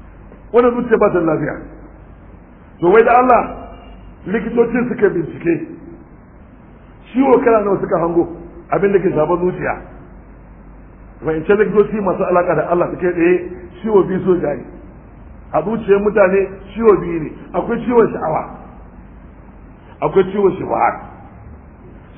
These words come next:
Ciwon shubuhat shi ne ciwon da ke sa ɗan adam ya zama ɗan bid'a.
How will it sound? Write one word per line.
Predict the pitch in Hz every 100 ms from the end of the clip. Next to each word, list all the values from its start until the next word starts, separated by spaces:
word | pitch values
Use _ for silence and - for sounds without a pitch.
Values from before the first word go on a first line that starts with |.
| -
Ciwon | 254 240 -
shubuhat | 202 202 208 - - - - - - - - - - -
shi | -
ne | 233 208 -
ciwon | 214 202
da | 170
ke | 165 165
sa | 185
ɗan | 156 170
adam | 170 147 -
ya | 156
zama | 170 175
ɗan | 175
bid'a. | 180 175 131